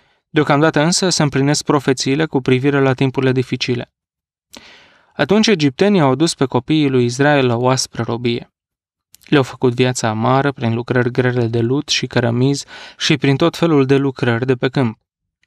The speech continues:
În toate muncile acestea pe care îi sileau să le facă, erau fără niciun pic de milă.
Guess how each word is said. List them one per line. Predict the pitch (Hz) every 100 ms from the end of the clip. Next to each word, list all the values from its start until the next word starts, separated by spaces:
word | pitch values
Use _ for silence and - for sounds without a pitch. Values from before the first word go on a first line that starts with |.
| _ -
În | 156 131
toate | 190 208
muncile | 208 190 175 139
acestea | 131 - 127 - - 165
pe | 127
care | 120 117
îi | 117
sileau | - 131 143
să | 135 120
le | 117
facă, | - 151 - 135 - - - -
erau | 156 165
fără | 156 254 240
niciun | 214 196 170
pic | 147 135
de | 135
milă. | 120 117 -